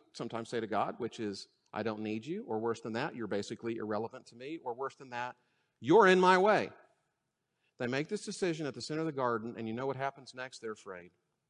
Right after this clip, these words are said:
says they're naked and ashamed, which meant they felt exposed,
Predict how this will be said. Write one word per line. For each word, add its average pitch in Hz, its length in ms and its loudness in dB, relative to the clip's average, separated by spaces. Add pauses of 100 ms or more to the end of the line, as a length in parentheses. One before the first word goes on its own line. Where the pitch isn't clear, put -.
(440)
says 120 120 -8
they're 113 140 0
naked 120 280 0
and 110 120 -4
ashamed, 127 400 -6
which 107 160 -8
meant 107 240 -8
they 98 100 -6
felt 98 340 -6 (520)
exposed, 147 760 -2